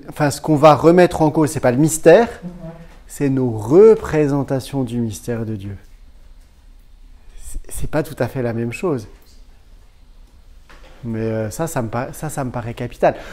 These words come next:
Speaker 1: Oui, il y a des choses qui changent pas. Dieu ne change pas, disait la grande Thérèse.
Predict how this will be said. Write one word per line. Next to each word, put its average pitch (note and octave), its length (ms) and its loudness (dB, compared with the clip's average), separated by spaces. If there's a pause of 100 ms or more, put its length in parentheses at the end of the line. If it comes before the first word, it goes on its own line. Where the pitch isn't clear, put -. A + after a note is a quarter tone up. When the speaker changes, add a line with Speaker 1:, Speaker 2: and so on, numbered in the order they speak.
(120)
Speaker 1:
Oui, G3+ 140 4
il B3+ 80 0
y G#3 60 6
a C#3 60 6
des A#2+ 100 -2
choses - 240 -10
qui - 80 -12
changent C3+ 260 -10
pas. E3 100 2
Dieu C3+ 220 2
ne A3 80 -2
change G#3 320 -8
pas, G3+ 240 -4
disait A2 360 -8
la A2 120 -6
grande G#2+ 280 -8
Thérèse. G#2 400 -10